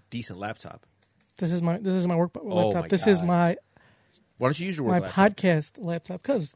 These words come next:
Speaker 2: I'm gonna use that for this.
Speaker 1: Why?
Speaker 2: 'Cause it's more important than this.
Speaker 1: Why wouldn't you
Speaker 2: And
Speaker 1: use
Speaker 2: then I
Speaker 1: it?
Speaker 2: don't, 'cause it's also not a touchscreen. I need a touchscreen for, uh,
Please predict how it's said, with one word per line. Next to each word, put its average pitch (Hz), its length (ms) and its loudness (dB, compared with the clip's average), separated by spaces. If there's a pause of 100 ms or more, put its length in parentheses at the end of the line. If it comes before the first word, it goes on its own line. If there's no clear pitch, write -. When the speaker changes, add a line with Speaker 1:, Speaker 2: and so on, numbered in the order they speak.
Speaker 2:
I'm 226 80 -6
gonna 170 100 0
use 143 100 -4
that 151 100 -2
for 160 100 -8
this. 160 320 -10
Speaker 1:
Why? 135 240 -2
Speaker 2:
'Cause - 140 -8
it's 165 120 -2
more 196 100 -2
important 185 340 -4 (100)
than 170 160 -4
this. 160 280 -8 (840)
Speaker 1:
Why - 100 -10
wouldn't 113 160 -10
you 202 60 -8
Speaker 2:
And 175 60 -2
Speaker 1:
use 175 100 -4
Speaker 2:
then 175 40 -4
I 175 40 -4
Speaker 1:
it? 175 60 -4
Speaker 2:
don't, 185 120 -8 (420)
'cause 196 200 0 (100)
it's 180 180 0
also 190 180 0
not 175 140 -2
a 156 40 -4
touchscreen. - 380 -8
I - 40 -4
need 170 200 -4
a 170 60 -4
touchscreen 156 220 -6
for, 160 300 -2
uh, 160 220 -2